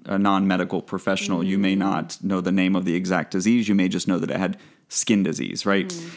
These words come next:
Speaker 1: And so there's some, some problems with the study, but overall, it looked at twenty-five hundred, um, different dog owners, um, for Vizslas. And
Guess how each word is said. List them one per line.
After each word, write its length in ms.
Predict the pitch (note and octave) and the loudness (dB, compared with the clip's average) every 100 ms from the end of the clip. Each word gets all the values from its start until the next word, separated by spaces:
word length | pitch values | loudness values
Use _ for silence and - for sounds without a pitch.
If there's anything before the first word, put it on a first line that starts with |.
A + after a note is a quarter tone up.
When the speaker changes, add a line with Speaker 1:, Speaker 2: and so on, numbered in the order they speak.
| - | -2
Speaker 1:
And 180 | G#2 G2 | 0 2
so 200 | G#2 G2 | 2 2
there's 180 | G2 - | 0 2
some, 300 | G#2+ G2 - | 2 0 -2
some 200 | - D#3 | -2 0
problems 340 | C3+ G#2+ G2+ F#2 | 2 2 2 0
with 80 | F#2 | -2
the 60 | F2+ | 0
study, 180 | B2+ | 0
but 140 | G2 F#2 | 2 2
overall, 640 | A2 G2+ G2+ G2+ F#2 D#2 | 2 2 2 2 2 0
it 180 | F#2 - | -2 -4
looked 200 | G2+ F#2+ | -4 -2
at 140 | F#2+ | -4
twenty-five 460 | - A2 G#2 G2+ F#2+ | 0 0 2 2 0
hundred, 600 | - G#2 F#2+ F#2 F2+ G#2 - - - - | 0 2 2 0 0 -4 -12 -20 -10 -2
um, 220 | F#2+ F#2+ | 0 2
different 480 | F#2+ G2+ G2+ F#2 F#2 | 0 0 0 0 2
dog 260 | F#2+ F#2+ | 2 2
owners, 560 | G#2 A2+ B2 A#2+ A2+ - | 2 2 0 -2 -6 -4
um, 220 | F#2+ F#2 | 0 0
for 180 | F2+ G#2+ | 0 -2
Vizslas. 480 | G2+ F#2+ - F#2+ F#2 | -2 -2 0 -2 -2
And 320 | - G2 F#2+ | 0 2 2